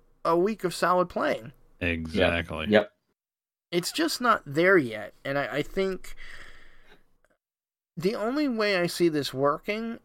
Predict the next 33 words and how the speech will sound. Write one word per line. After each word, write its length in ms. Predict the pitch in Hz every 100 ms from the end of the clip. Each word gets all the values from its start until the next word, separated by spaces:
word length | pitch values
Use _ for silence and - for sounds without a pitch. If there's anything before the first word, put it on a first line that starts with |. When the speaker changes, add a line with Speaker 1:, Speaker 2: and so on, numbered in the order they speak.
| _
Speaker 1:
is 320 | 160 147 135
if 420 | 139 139 135 - - 160
Google 420 | 202 220 196 156
realizes 680 | 156 175 165 147 135 139 123
that 360 | 127 123 120 -
six 320 | - 160 -
months 260 | 151 139
in 120 | 147 165
and 120 | 151
says, 320 | 139 127 -
"Well, 260 | 117 110 - - - -
you 140 | 139
know, 220 | 117 113 143 _ _ _ _ _
fuck 380 | - 160 135 -
you, 160 | 247
U 260 | 277 131 123
S 140 | 127
broadband 500 | - 135 123 131 123
infrastructure," 680 | 123 120 127 - 123 - 151
and 220 | 143 151
then 120 | 156
starts 320 | 160 - 135 -
building 400 | 147 131 127 123
their 220 | 117 123
own. 260 | 117 - - - - - - - - -
Speaker 2:
Well, 120 | 226
I 20 |
mean, 100 | 180
they, 180 | 156 165
Speaker 1:
And 100 | 160
Speaker 2:
they 80 | 143
were, 380 | 127 185 262 143
but 240 | 113 127